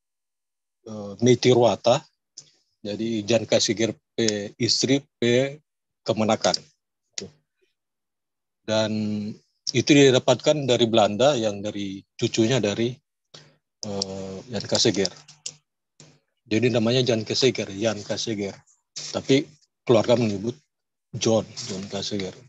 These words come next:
Jan Kaseger atau John, saya kira sama.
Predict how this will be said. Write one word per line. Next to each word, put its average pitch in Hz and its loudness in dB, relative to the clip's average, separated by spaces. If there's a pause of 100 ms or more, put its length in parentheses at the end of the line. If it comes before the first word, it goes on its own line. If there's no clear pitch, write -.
(600)
Jan 110 4
Kaseger 107 2
atau 101 -4
John, 120 4
saya - -6
kira 117 0
sama. 90 -4